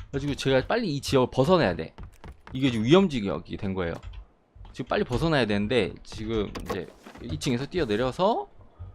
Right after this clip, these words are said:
차를 타고 빨리 지금 안전 지역으로 벗어나겠습니다. 점점 피가 달고 있어요. 자, 지금 저기 에어리어 장막이 보이죠? 자, 시프트를 누르면은 자동차 부스터를 씁니다.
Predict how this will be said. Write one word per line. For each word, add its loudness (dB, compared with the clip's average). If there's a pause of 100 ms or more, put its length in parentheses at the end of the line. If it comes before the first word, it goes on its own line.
(360)
차를 -2
타고 -2
빨리 0
지금 -4
안전 0
지역으로 2
벗어나겠습니다. 0 (2250)
점점 4
피가 0
달고 0
있어요. -4 (960)
자, 2 (600)
지금 4 (800)
저기 6
에어리어 12
장막이 8
보이죠? 6 (640)
자, 4
시프트를 2
누르면은 4
자동차 2
부스터를 2
씁니다. 2